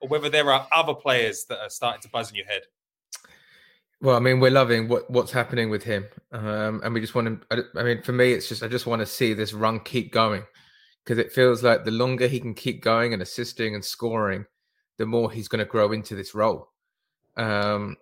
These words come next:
Speaker 2: and at the moment, he's sort of playing on the left-hand side, but I thought this was a really interesting point by Benny DeVito saying,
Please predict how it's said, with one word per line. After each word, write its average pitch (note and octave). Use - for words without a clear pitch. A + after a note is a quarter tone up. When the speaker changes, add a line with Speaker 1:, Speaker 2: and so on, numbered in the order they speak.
Speaker 2:
and A2
at C3+
the B2
moment, B2+
he's A2+
sort G2+
of -
playing A2+
on A2+
the G#2+
left-hand A2
side, B2+
but G#2+
I A#2
thought B2+
this A#2
was A#2
a A2+
really A2+
interesting A2
point A#2
by G#2+
Benny A2+
DeVito G#2+
saying, G#2